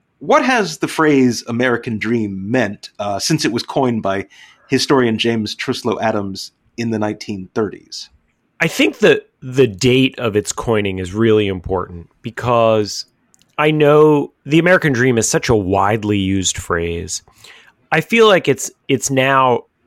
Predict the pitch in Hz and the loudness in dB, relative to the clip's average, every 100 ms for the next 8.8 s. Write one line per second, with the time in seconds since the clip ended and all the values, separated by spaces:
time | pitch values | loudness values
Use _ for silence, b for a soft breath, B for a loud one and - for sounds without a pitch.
0 | _ _ _ _ _ _ - 240 285 160 | _ _ _ _ _ _ -4 2 4 6
1 | 131 156 156 151 - 131 - - 240 180 | 6 6 4 0 -2 -4 0 -2 0 0
2 | 143 135 - 147 - 131 113 101 104 101 | 2 0 -2 -4 0 0 0 -2 -4 -2
3 | 101 - 107 - 104 - 104 98 92 - | -2 -2 -4 0 -2 -2 -2 -2 -6 -4
4 | 113 123 - 101 92 92 113 - 160 165 | 0 0 0 -2 0 0 -2 -4 -6 -8
5 | 170 _ _ 135 127 135 143 139 - 143 | -12 _ _ 0 2 2 2 2 4 4
6 | 135 147 190 240 277 247 240 202 190 185 | 4 2 0 2 4 6 4 4 4 4
7 | 170 139 123 143 143 143 - _ B B | 2 0 2 2 0 -2 -10 _ B B
8 | B B _ _ - 190 185 175 | B B _ _ -2 2 2 0